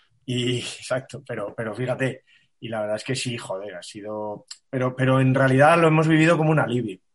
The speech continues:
Es, ha sido una alegría con sordina, ¿no? Porque al final es que el Español, ya no es que solo que tenga que estar en primera por la historia, yo siempre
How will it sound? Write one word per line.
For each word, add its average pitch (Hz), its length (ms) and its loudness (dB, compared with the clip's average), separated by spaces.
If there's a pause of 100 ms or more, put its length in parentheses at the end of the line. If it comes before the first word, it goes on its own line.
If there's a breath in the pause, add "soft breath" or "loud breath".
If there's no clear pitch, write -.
(340)
Es, 101 320 -20 (840)
ha - 60 -16
sido 131 200 -2
una 139 140 4
alegría 135 680 4
con 127 160 -4
sordina, 107 520 -2
¿no? 131 300 -4
Porque 95 520 -14
al 92 140 -16
final 123 440 -6 (800 soft breath)
es - 160 -16
que - 80 -10
el 110 80 -8
Español, 110 480 -10 (240)
ya 113 400 -2
no 156 80 2
es 156 80 -2
que 147 100 -4
solo 131 240 -2
que 120 80 -6
tenga 131 240 0
que 117 80 -4
estar 127 180 0
en 123 100 -2
primera 120 460 0
por 113 160 -8
la 110 120 -6
historia, 135 320 0
yo 120 120 -2
siempre 123 800 -4